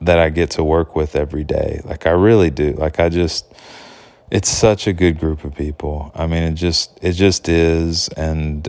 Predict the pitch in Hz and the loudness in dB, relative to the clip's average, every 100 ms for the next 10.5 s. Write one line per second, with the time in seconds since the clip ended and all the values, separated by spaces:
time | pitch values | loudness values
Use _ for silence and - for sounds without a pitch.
0 | - 78 76 78 78 78 78 78 - _ | -6 -2 0 2 0 0 -2 -6 -12 _
1 | _ - 76 73 - 78 - 78 76 - | _ -10 -6 -6 -6 -6 -2 0 0 -2
2 | 80 87 - 73 - 67 67 67 - 76 | -2 -4 -6 -6 -4 -2 -2 -6 -8 -4
3 | 76 73 - - - - - - _ _ | -2 -2 -4 -6 -10 -20 -20 -20 _ _
4 | - 80 - - _ _ - _ _ - | -6 -6 -8 -14 _ _ -20 _ _ -4
5 | 85 82 82 82 - - 85 82 76 73 | -2 0 0 -2 -4 -2 0 0 -2 -2
6 | 71 76 92 - 78 - 76 76 78 76 | 0 0 -2 -2 -10 -10 -6 -4 -4 -4
7 | 73 69 78 78 78 76 76 73 69 78 | -6 -6 -2 0 2 2 2 2 0 0
8 | 87 76 71 76 73 73 - 78 76 76 | 0 0 -2 -4 -4 -6 -4 -2 2 2
9 | 73 73 76 73 69 71 82 76 76 - | 2 2 2 0 0 -2 -2 -4 -6 -10
10 | - 76 76 73 | -10 -6 -6 -6